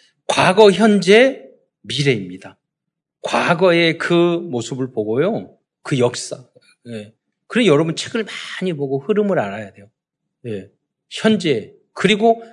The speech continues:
앞으로 미래. 그 여러분 천재적인 경영학자들이 모두 미래학자예요. 앞으로는 모두 로봇 시대가 돼요. 로봇을 움직이기 위해서는요,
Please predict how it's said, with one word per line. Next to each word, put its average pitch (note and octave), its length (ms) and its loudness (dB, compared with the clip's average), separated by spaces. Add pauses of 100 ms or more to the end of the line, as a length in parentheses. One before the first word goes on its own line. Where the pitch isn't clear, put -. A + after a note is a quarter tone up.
(140)
앞으로 F3+ 580 0
미래. G#2+ 440 -4 (400)
그 G#3 120 0
여러분 E3 340 2
천재적인 G#3+ 640 2
경영학자들이 C#3+ 800 -2
모두 D3 460 -2
미래학자예요. A2 800 -4 (600)
앞으로는 F3 720 -2 (260)
모두 G3+ 460 4
로봇 B2+ 320 -2
시대가 G#2+ 380 -10
돼요. F2+ 300 -20 (720)
로봇을 F3+ 380 4
움직이기 D3 380 -2
위해서는요, B2+ 760 -2